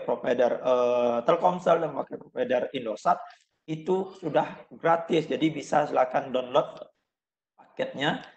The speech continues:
di My Telkomsel atau di fitur lainnya, dan akan dapat tiga puluh giga, sehingga kita bisa mengakses rumah belajar ini sepuas-puasnya. Dan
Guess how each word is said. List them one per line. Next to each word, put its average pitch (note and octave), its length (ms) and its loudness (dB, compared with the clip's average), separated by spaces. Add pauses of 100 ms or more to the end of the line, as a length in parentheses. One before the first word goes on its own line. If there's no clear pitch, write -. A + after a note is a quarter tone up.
(120)
di B2 160 -6
My A#2+ 160 -2
Telkomsel B2 640 0
atau - 320 -2
di B2 80 -6
fitur B2 400 -6
lainnya, - 560 -2 (380)
dan A#2 260 -4
akan B2+ 300 0
dapat - 260 0
tiga B2 300 0
puluh A#2+ 180 -4
giga, A#2 240 2
sehingga B2+ 240 -2
kita D#3+ 320 0
bisa C#3 240 0
mengakses - 640 0
rumah D3 320 0
belajar B2+ 400 0
ini B2+ 240 -10
sepuas-puasnya. - 1040 -2 (800)
Dan B2+ 480 -12